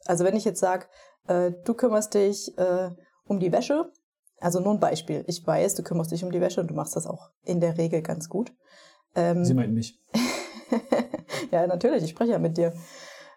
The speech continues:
Speaker 1: Ähm, genau, also wenn, wenn du dich um die Wäsche kümmerst, hab ich eben noch im Kopf als Frau, ähm, „Ja, wir brauchen morgen neue Hosen für das Kind.“ Und, äh,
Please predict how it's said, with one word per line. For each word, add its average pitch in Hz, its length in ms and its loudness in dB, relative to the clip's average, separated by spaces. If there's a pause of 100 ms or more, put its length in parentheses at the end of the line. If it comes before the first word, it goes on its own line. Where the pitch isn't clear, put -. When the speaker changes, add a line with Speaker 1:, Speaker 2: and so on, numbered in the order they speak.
(200)
Speaker 1:
Ähm, 175 380 2
genau, 226 240 4
also 180 420 2
wenn, 180 260 -2
wenn 185 120 4
du 226 80 4
dich 247 120 0
um 233 100 2
die 208 80 2
Wäsche 262 220 4
kümmerst, 285 400 0
hab 196 200 0
ich - 140 -2
eben 214 160 4
noch 202 120 2
im 175 120 0
Kopf - 320 0
als 165 200 0
Frau, 190 560 0 (340)
ähm, 202 480 0 (300)
„Ja, 175 540 0
wir 190 100 0
brauchen 202 380 0
morgen 214 500 2 (480)
neue 170 340 2
Hosen 180 720 2
für 165 140 -2
das - 480 -2
Kind.“ 175 400 -2 (440)
Und, 160 380 -2
äh, 160 240 2